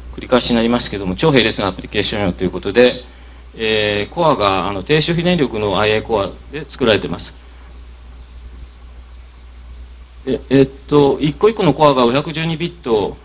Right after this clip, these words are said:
ですから、あの、まあ、サンディブリッジ、あるいはハズウェルの世代、二百五十六ビットの二倍のベクトル演算のできるシムドを持ってまして、それから、まあ、そういう意味では、あの、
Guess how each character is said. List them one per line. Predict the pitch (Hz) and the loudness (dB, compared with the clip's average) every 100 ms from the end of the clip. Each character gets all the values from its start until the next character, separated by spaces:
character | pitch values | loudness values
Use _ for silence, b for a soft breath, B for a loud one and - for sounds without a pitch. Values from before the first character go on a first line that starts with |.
| - - - - | -20 -20 -20 -12
で | 139 | -12
す | - | -4
か | 131 | 2
ら、 | 120 | 4
あ | 117 | 4
の、 | 110 104 | 0 -2
ま | 120 113 | 0 0
あ、 | |
サ | 135 143 | 2 4
ン | |
デ | 147 | 4
ィ | |
ブ | 143 | 4
リ | 147 | 2
ッ | |
ジ、 | - 117 107 95 - - | 2 -2 -2 -4 -8 -12
あ | 117 | 0
る | 127 | 4
い | |
は | 110 101 - - | 4 2 -4 -4
ハ | 143 | 0
ズ | 139 | 2
ウ | 127 | 4
ェ | |
ル | 110 | 2
の | 101 | 0
世 | 95 98 | 0 2
代、 | 104 | 2
二 | 104 | 2
百 | 123 139 | 0 2
五 | 131 | 2
十 | 135 | 4
六 | 127 131 | 4 0
ビ | |
ッ | 123 | -4
ト | 107 | -2
の | 90 - B B - | -4 -6 B B -4
二 | 117 | 4
倍 | 131 139 | 4 4
の | 127 | 4
ベ | 131 | 2
ク | - | 0
ト | 147 | 2
ル | 147 | 4
演 | 147 | 4
算 | 123 95 87 - 92 - | 4 2 -2 -4 -8 -2
の | 104 | 0
で | 104 | 2
き | 107 | 0
る | |
シ | 95 107 | 0 0
ム | 101 | 2
ド | 104 | 2
を | |
持 | 101 | 0
っ | 104 | -2
て | 95 | -4
ま | 90 | -4
し | - | -6
て、 | - 160 147 B B B B - | 0 0 0 B B B B -4
そ | 143 | 0
れ | 139 | 2
か | 147 | 4
ら、 | 139 135 | 4 2
ま | - 127 123 | 2 4 4
あ、 | |
そ | 147 | 4
う | 175 | 2
い | |
う | 190 | 4
意 | |
味 | 170 | 4
で | 113 | 4
は、 | 113 104 85 | 4 2 0
あ | 107 | -2
の、 | 104 104 92 | -2 -6 -8